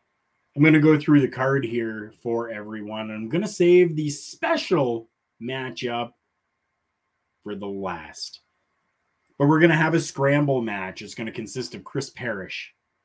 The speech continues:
Lumberjack Larry Woods, Sheik Shabazz, Bharat Girani, Eli Surge,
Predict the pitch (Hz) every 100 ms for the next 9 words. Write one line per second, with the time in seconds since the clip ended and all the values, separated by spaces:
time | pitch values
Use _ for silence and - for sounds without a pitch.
0 | _ _ _ _ _ 104 113 113 110 110
1 | 107 - 107 98 95 131 127 98 104 -
2 | _ _ _ _ _ - - 185 - 170
3 | 113 98 98 95 - _ _ _ _ _
4 | _ _ _ - 113 123 147 143 135 113
5 | 110 104 104 104 98 _ _ _ _ _
6 | _ _ _ _ 160 190 180 175 - 110
7 | 95 90 175 -